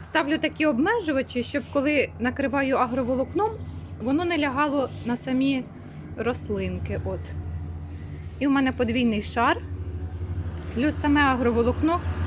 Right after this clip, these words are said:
товсте. Здається, п'ятдесятка.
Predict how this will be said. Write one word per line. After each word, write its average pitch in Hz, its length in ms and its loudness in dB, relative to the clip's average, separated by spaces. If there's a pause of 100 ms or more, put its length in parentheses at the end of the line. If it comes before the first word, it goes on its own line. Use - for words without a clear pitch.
(120)
товсте. - 460 0 (2250)
Здається, 247 440 0
п'ятдесятка. 208 960 -4